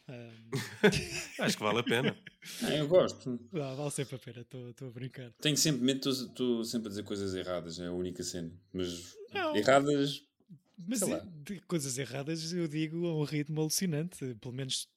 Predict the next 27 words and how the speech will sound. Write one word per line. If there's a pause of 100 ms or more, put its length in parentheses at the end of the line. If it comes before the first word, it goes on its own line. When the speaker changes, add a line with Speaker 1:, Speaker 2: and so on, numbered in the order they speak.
Speaker 1:
são
coisas
erradas
partilhadas
com
vocês
os
dois
e
divulgadas
para
quem
as
quiser
ouvir. (680)
Speaker 3:
Exato.
Speaker 1:
Ah,
portanto
Speaker 3:
Para
quem
nos
quiser
aturar.
Speaker 1:
<laughs> (1200)
Eu,
por
Speaker 2:
Exato.